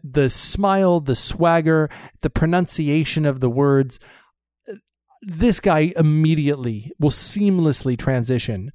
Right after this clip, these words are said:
to Lando as played by Billy Dee Williams in The Empire Strikes Back. It is phenomenal. It's joyous.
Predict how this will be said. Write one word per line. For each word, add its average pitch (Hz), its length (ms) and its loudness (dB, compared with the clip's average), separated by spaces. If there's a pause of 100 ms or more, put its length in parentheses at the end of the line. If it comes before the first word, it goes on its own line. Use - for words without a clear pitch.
(320)
to 165 180 2
Lando 131 640 2 (160)
as 120 400 -2
played 127 240 -2
by 117 140 -4
Billy 120 200 -2
Dee 117 100 -2
Williams 113 340 -4
in 113 80 -8
The 110 60 -6
Empire 110 260 -4
Strikes 107 260 -8
Back. 110 300 -16 (400)
It 208 180 0
is 151 420 2 (640)
phenomenal. 156 760 0
It's 190 240 -2
joyous. 151 760 0